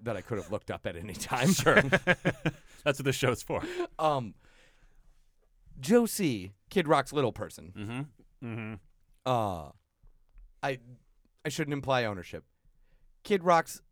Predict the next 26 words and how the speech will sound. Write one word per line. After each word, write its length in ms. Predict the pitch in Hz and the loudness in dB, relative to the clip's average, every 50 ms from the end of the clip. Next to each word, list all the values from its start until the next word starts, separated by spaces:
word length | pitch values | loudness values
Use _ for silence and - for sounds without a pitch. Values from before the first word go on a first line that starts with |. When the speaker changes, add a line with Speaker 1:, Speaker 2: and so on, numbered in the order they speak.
| _ | _
Speaker 2:
I 60 | - 147 | -6 -2
mean, 200 | 165 165 160 147 | 0 0 0 0
he 160 | 143 180 180 | -2 -4 -6
kinda 280 | - - 85 76 73 | -6 -8 -8 -8 -10
did, 140 | - - - | -12 -8 2
Speaker 1:
Kid 80 | 226 254 | 2 2
Speaker 2:
didn't 80 | 202 | 4
Speaker 1:
Rock's 280 | 208 208 196 190 143 147 | 6 6 6 6 6 4
Speaker 2:
he? 60 | 151 139 | 2 0
<laughs> 120 | - - | 0 -2
Speaker 1:
confidant 720 | - 196 208 202 190 - 170 151 147 135 127 123 - - - | 2 6 6 6 6 6 4 4 4 2 2 0 -2 -8 -2
that 180 | 123 156 147 143 | 2 2 2 4
also 360 | - 147 151 135 - 143 131 | 4 4 4 4 4 0 2
happened 380 | 120 135 131 127 - 113 107 104 | 4 2 2 2 2 -2 -4 -4
to 60 | 104 | -4
be 120 | 113 110 | -4 -2
a 60 | 104 | -2
little 200 | 98 98 87 80 | -2 -4 -6 -6
person. 320 | 76 - 73 - - - - | -10 -12 -16 -18 -18 -12 -8
Speaker 2:
Yeah. 120 | 92 82 69 - - | -8 -8 -8 -8 -6
Speaker 3:
Right. 200 | 113 104 87 - _ _ - - _ - | -6 -6 -6 -6 _ _ -20 -20 _ -2
Speaker 1:
Um, 340 | - 135 123 113 92 82 71 - _ _ _ _ _ - - - _ _ _ - - - _ _ _ _ _ _ _ _ _ _ _ _ _ _ | 0 2 2 2 0 -4 -10 -16 _ _ _ _ _ -20 -20 -20 _ _ _ -20 -20 -20 _ _ _ _ _ _ _ _ _ _ _ _ _ _
was 140 | 196 240 220 | -2 -2 -2
his 160 | 247 254 214 | -2 -4 -2
name 340 | 208 226 214 214 208 196 170 143 | -2 0 2 2 0 0 -2 -4
Joe 560 | 135 127 156 170 170 180 185 185 190 190 - | -2 4 6 8 8 10 8 8 6 6 4